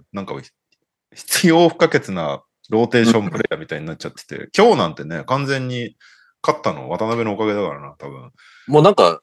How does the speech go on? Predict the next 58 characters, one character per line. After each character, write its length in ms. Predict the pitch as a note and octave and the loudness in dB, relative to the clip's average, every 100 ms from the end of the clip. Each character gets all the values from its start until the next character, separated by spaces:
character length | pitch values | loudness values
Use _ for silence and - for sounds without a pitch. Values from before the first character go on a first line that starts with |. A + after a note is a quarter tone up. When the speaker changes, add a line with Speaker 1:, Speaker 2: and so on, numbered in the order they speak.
| _ _ | _ _
Speaker 2:
あ 100 | A#2+ | 0
れ 80 | C#3 | 4
だ 60 | A#2+ | 4
よ 40 | |
ね、 140 | D#2 D#2 | 2 -12
そ 140 | - | -10
の 100 | F2 | -8
な 120 | F2 | -6
ん 40 | F2 | -6
か 100 | - | -2
役 240 | A2 C3+ B3 | 2 6 8
割 200 | B3+ G#3+ | 8 6
的 180 | A#3+ | 2
に 100 | A3+ | 2
シ 140 | A3 G3 | 0 -2
ッ 40 | |
ク 80 | - | -4
ス 100 | - | 0
マ 100 | F#3 | 0
ン 20 | |
に 60 | G#2+ | 0
は 40 | |
な 120 | D2+ E2 | -2 -2
ら 80 | |
な 120 | F#2+ D2 | -2 -6
い 60 | |
け 80 | C#2 | -8
ど、 240 | C#3 C#3 | -8 -8
で 60 | - | -10
も 80 | G#2+ | 0
そ 120 | E3 | 4
れ 80 | G3+ | 6
に 120 | A#3 | 6
近 280 | - - B3+ | 0 4 6
い、 340 | B2+ F#2+ F#2 | 6 2 -2
あ 120 | F2 F#2+ | 0 0
の、 220 | F#2+ F#2 | -2 -10
何？ 300 | G2 D#2+ D2+ _ - | -10 -12 -18 _ -4
重 200 | A#2+ C3+ | 4 8
要 120 | G#2+ | 8
度 100 | G#2 | 6
に 60 | E2+ | 0
な 60 | |
っ 40 | C3+ | -2
て 100 | - | -2
き 20 | |
て 100 | D#2+ | -8
る 60 | |
よ 100 | C#2 | -8
ね。 140 | - G2+ | -4 -2
Speaker 1:
な 140 | G2 | -2
っ 80 | G2 | -4
て 160 | - F2+ | -4 -4
る、 100 | E2 | -4
な 80 | E2 | -10
っ 100 | - | -12
て 100 | D#2 | -12
る。 220 | C#2 - | -12 -16